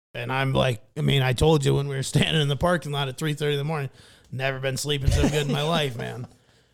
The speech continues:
Speaker 1: But, uh, yeah, I knocked on Ty's door. So if you haven't picked up what we're putting down here, fire alarm went off.
Speaker 2: Three thirty A M.
Speaker 1: And it is the most annoying fire alarm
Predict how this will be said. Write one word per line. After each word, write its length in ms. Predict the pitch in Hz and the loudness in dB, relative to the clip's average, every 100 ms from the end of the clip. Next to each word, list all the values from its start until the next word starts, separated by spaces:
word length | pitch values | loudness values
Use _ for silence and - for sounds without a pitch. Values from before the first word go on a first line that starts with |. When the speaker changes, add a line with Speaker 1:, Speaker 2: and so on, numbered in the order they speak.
| _ _ _ | _ _ _
Speaker 1:
But, 380 | 156 143 127 - | -4 -4 -4 -4
uh, 420 | 151 143 139 127 - - _ | -2 -2 -2 -4 -8 -18 _
yeah, 140 | 160 170 | -4 -2
I 40 | |
knocked 400 | 156 170 175 - | 0 2 2 2
on 180 | 185 170 | 2 4
Ty's 340 | 156 165 165 135 | 4 4 4 4
door. 280 | 160 156 147 | 4 4 2
So 120 | 170 | 0
if 100 | 160 | 0
you 140 | 175 | 2
haven't 240 | 214 202 151 | 2 2 2
picked 280 | 165 - | 0 2
up 200 | 160 143 | 0 0
what 100 | 139 147 | 0 0
we're 80 | 135 | 2
putting 300 | 156 139 135 | 2 0 0
down 300 | 143 139 127 | 0 0 0
here, 300 | 120 110 - _ _ _ - | -2 -6 -10 _ _ _ -8
fire 380 | - 180 160 143 | 2 4 4 4
alarm 400 | 123 113 101 107 | 2 -2 -4 -4
went 180 | 101 | -4
off. 460 | 90 78 78 - - - _ - | -8 -8 -6 -6 -6 -20 _ -8
Speaker 2:
Three 180 | 170 147 | -4 -4
thirty 280 | 127 117 113 | -4 -6 -6
A 120 | 110 | -6
M. 140 | 98 - _ _ _ _ | -10 -14 _ _ _ _
Speaker 1:
And 800 | 165 156 151 147 143 139 135 117 - _ | -4 -2 0 0 -2 -2 -2 -6 -12 _
it 220 | 160 170 | -2 0
is 500 | 165 156 143 123 - - - 147 | 2 2 2 0 -6 -10 -20 -12
the 280 | 139 156 156 | -4 -2 0
most 640 | 151 139 139 123 - - _ _ | 2 4 4 2 -2 -10 _ _
annoying 800 | 147 127 117 139 139 143 135 117 | -4 -2 -2 -2 0 0 -2 -4
fire 300 | 117 120 110 | -6 -8 -8
alarm 380 | 101 95 87 87 | -8 -8 -8 -10